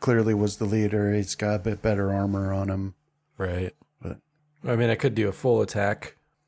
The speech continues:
Speaker 2: I'll split up Bloodtooth and, uh, just start slicing and dicing.
Speaker 1: I mean, you do know that,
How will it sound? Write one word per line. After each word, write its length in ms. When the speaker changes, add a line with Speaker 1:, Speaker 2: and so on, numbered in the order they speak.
Speaker 2:
I'll 100
split 320
up 120
Bloodtooth 720
and, 300
uh, 240
just 220
start 240
slicing 440
and 140
dicing. 480
Speaker 1:
I 80
mean, 200
you 120
do 200
know 240
that, 400